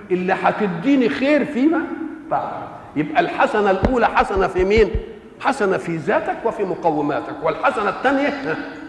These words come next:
حسنة في استعمال المنهج عشان يديك برضو الخير، يديك الإيه؟ بس الحسنة اللي في ذاتك عافية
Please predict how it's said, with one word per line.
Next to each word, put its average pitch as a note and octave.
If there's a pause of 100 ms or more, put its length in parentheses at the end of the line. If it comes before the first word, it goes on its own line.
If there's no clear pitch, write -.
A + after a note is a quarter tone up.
(420)
حسنة A#3+
في G3
استعمال G#3+
المنهج A#3+
عشان G#3
يديك G3
برضو A3
الخير، F#3+ (360)
يديك D3+
الإيه؟ G3+ (580)
بس C4
الحسنة A#3+
اللي F3
في E3+
ذاتك E3+
عافية F3